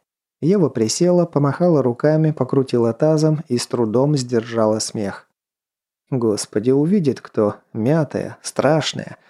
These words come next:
В заляпанном кровью халате женщина вытанцовывает ламбаду посреди операционной. Кто-кто?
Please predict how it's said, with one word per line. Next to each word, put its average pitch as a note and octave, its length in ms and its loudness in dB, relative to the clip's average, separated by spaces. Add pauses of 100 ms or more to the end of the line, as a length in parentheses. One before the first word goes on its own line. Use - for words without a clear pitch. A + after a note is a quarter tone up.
(280)
В C3+ 60 -4
заляпанном D#3 600 2
кровью D3 420 2
халате C#3+ 500 2
женщина D#3 560 2
вытанцовывает D3+ 880 2
ламбаду D3 540 2
посреди D3+ 440 0
операционной. C3+ 920 -2 (800)
Кто-кто? B2 960 0